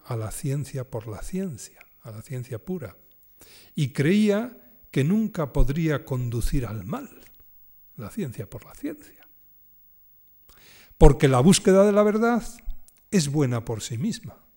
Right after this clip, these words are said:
dice Max Born. "Era un bello sueño del que fuimos despertados por los acontecimientos mundiales". Nos hemos caído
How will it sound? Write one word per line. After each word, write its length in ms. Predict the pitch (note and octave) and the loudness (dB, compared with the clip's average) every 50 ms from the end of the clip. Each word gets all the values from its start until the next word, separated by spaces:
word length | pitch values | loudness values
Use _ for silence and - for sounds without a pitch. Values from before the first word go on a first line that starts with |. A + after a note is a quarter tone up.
| _ - | _ -16
dice 240 | - B2 A#2 - A2+ | -16 -14 -14 -14 -14
Max 280 | G#2 G#2+ A2 - - - | -14 -14 -16 -16 -18 -18
Born. 220 | - A2+ A2 - - _ _ _ _ _ _ _ _ _ _ _ _ _ _ _ _ _ _ _ _ _ _ _ _ _ _ _ _ _ _ _ _ _ _ _ _ _ _ _ | -18 -18 -18 -20 -20 _ _ _ _ _ _ _ _ _ _ _ _ _ _ _ _ _ _ _ _ _ _ _ _ _ _ _ _ _ _ _ _ _ _ _ _ _ _ _
"Era 560 | - F3+ F3+ F#3+ G#3+ A#3 A#3+ A#3 - - - - | 2 4 4 6 6 4 2 0 -6 -12 -4 0
un 200 | A#3 F#3 F#3+ F3 | 2 2 4 4
bello 300 | D#3+ E3 C#3+ B2 C3+ B2+ | 4 2 2 2 0 -2
sueño 580 | - - - G#3 A3 A3 F#3+ F#3+ G#3 D4 E4 - - - - _ - - - - - _ - - _ _ _ - - - - - - - - _ _ - | -2 2 4 4 4 4 4 0 -2 -6 -8 -12 -18 -20 -20 _ -20 -20 -20 -20 -20 _ -20 -20 _ _ _ -20 -20 -20 -20 -20 -20 -20 -20 _ _ -6
del 260 | B2 A#2 C#3 C3+ C3 | 0 0 2 2 2
que 100 | - C#3 | 0 6
fuimos 480 | - - - G#3 G3+ F3 D3 A2 A#2 B2 | 10 10 10 10 8 4 0 -2 -2 -2
despertados 920 | G3 F3+ - - - D#3+ C#3+ - - F#3+ F3 F3+ F#3+ F#3 F3 - - - - _ _ _ _ _ _ _ _ - | -2 -2 -2 -2 -4 -6 -6 -4 -2 -2 0 0 -2 -6 -8 -12 -16 -20 -20 _ _ _ _ _ _ _ _ -2
por 180 | D3 C#3 C3 | 0 0 0
los 180 | C3+ C3 - - | -2 -4 -4 -6
acontecimientos 840 | B2 - C3 A#2 A2 - A#2+ - - A#2+ A#2+ B2 A#2 G#2+ - G#2+ - | -6 -6 -8 -8 -8 -8 -10 -10 -10 -10 -10 -10 -10 -12 -14 -14 -14
mundiales". 580 | A#2 A2 G2+ G#2 G#2+ G#2+ - - - - - - - | -16 -16 -16 -16 -18 -18 -20 -20 -20 -20 -20 -18 -12
Nos 260 | - C3+ C#3+ - - | -10 -10 -8 -8 -6
hemos 280 | F#3 F#3 F#3+ D#3+ - - _ _ | -6 -8 -8 -10 -12 -14 _ _
caído 600 | - A#2 A2+ A#2+ A#2+ C3+ D3+ D3+ D#3+ - - | -14 -12 -10 -10 -10 -10 -10 -10 -12 -14 -16